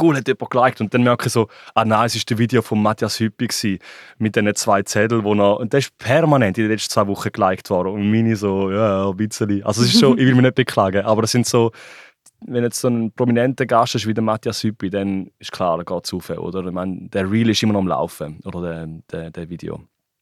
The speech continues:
Den schauen die Leute immer noch. Aber so jetzt die Podcast-Kachel, die wir einmal posten, so die, die einzelnen Posts, die sind so geliked von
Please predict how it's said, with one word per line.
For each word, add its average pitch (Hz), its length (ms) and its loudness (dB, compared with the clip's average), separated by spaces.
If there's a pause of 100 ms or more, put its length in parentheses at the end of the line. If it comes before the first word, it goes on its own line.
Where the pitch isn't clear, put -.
(540)
Den 85 200 -4
schauen 90 240 -4
die - 100 -12
Leute 92 140 -8
immer 92 160 -4
noch. 87 180 -8 (720)
Aber 95 360 0
so 95 260 0
jetzt - 300 -6
die 90 220 -2 (100)
Podcast-Kachel, - 960 0
die 92 140 0
wir 92 100 0
einmal 87 160 -4
posten, 85 380 -8
so - 120 -10
die, 85 300 -10
die 98 140 -12
einzelnen 90 640 -6
Posts, 92 420 -10
die - 100 -12
sind 82 240 -8
so 85 280 -10
geliked 90 400 -6
von 85 320 -10